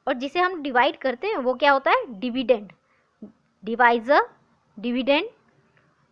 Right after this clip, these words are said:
और जो हमें डिवाइड करने के बाद क्या मिलता है यहाँ पर, इसे बोलते हैं क्वोशंट, ठीक है। और जो बच जाता है,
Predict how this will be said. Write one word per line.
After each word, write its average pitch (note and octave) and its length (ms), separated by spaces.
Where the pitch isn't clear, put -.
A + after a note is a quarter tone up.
और C#4 100
जो E4 240
हमें D#4+ 260
डिवाइड C4+ 260
करने D4+ 180
के D#4+ 120
बाद C4 260
क्या - 160
मिलता C#4 240
है D#4 80
यहाँ D4+ 180
पर, C5 240
इसे C4+ 180
बोलते C#4+ 240
हैं A#4+ 100
क्वोशंट, A3 480
ठीक C#4+ 180
है। C#4+ 80
और C4+ 140
जो E4 180
बच A#3+ 280
जाता G4+ 300
है, F3+ 140